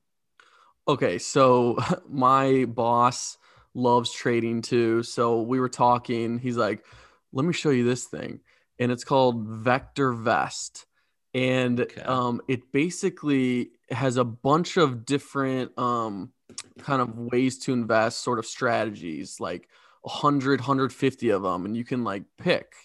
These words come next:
Speaker 1: you know, which type of way you wanna, wanna invest. And then it'll scan every single stock.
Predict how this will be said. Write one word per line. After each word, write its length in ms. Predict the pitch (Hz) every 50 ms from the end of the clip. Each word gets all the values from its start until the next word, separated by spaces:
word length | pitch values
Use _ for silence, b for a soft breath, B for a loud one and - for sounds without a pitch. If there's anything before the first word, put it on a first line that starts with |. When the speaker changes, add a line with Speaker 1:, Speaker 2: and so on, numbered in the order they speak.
| _
Speaker 1:
you 80 | - 123
know, 160 | 123 120 110
which 420 | 107 113 120 123 123 - - - -
type 320 | - - 123 120 117 -
of 220 | 101 113 113 110
way 220 | - 120 120 113 113
you 160 | 117 120 117
wanna, 300 | 120 113 107 104 104 90 - - - -
wanna 300 | - 117 104 110 82 - - _ b b b b b b b
invest. 580 | - 135 131 139 143 123 101 123 - - - - - -
And 160 | 131 135 131
then 220 | 131 131 131 127 -
it'll 180 | 131 135 131 123
scan 720 | - - - - - - 160 175 185 170 143 131 123 117 -
every 240 | 135 135 139 165 185
single 320 | 175 - - 165 160 151 139
stock. 640 | - - - 135 127 120 113 117 135 - - -